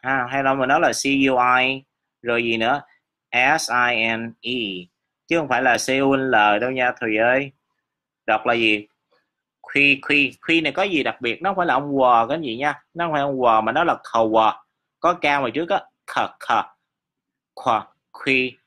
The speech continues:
cuisine, cuisine, cuisine, được chưa? Cuisine, ok. À, re-, re-, rồi, ok, resort ha, resource ha, resource, human resource, ok.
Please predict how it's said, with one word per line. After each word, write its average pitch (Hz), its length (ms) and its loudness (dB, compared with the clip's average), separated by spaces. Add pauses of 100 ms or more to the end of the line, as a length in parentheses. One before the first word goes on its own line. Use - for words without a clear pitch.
(240)
cuisine, 110 1040 -4 (300)
cuisine, 107 840 -4 (580)
cuisine, 110 800 -2 (300)
được 101 120 -4
chưa? 120 160 -2 (360)
Cuisine, 110 920 -2 (320)
ok. 120 160 -10 (1200)
À, 139 240 2
re-, 123 260 0
re-, 117 320 -4 (760)
rồi, 120 300 2
ok, 127 500 -2
resort 104 400 -2
ha, 127 220 -4 (120)
resource 123 560 -2
ha, 123 240 -2 (220)
resource, 120 500 -6 (260)
human 117 360 -4
resource, 101 460 -6 (720)
ok. 143 440 -2